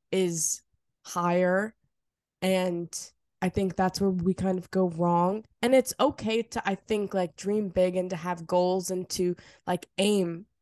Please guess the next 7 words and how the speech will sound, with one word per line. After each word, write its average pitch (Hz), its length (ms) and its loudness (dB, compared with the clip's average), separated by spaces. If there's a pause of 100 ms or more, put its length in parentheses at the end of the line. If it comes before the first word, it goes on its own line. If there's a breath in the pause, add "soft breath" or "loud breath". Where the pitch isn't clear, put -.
(180)
as 185 180 -2
high 190 680 -2
as 165 320 -2
you 175 440 -2 (120)
possibly 180 540 -4
can. 156 380 -6 (100)
I'm 180 240 -2